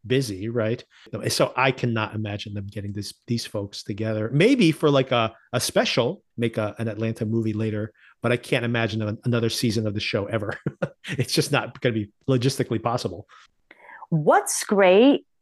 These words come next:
Speaker 2: and I'm sure it's what annoys people, 'cause some people just didn't like the last few seasons,
Speaker 1: Mm.
Speaker 2: is that no matter how far-fetched they're acting in their episode, it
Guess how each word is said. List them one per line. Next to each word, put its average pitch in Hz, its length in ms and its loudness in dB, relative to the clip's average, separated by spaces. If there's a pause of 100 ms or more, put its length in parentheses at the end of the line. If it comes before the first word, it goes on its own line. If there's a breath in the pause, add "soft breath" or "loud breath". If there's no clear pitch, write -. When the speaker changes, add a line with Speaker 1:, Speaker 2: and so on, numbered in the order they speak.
(100)
Speaker 2:
and 196 200 4
I'm 170 100 0
sure 202 320 0
it's - 360 -6 (440)
what 175 280 2
annoys 160 500 6
people, 160 560 2
'cause 135 320 -2
some 147 240 0
people 143 240 2
just 143 240 -2
didn't 135 220 4
like 139 340 4
the 123 160 4
last 131 400 2
few 135 160 2
seasons, 175 640 2 (120)
Speaker 1:
Mm. 110 200 -2 (280 loud breath)
Speaker 2:
is 180 380 4
that 160 480 4 (480)
no 214 160 -2
matter 247 300 4
how 226 400 2 (100)
far-fetched - 880 -2 (360)
they're 160 260 4
acting 175 680 0
in 151 300 4
their 135 360 4
episode, 165 640 2 (880)
it 202 160 4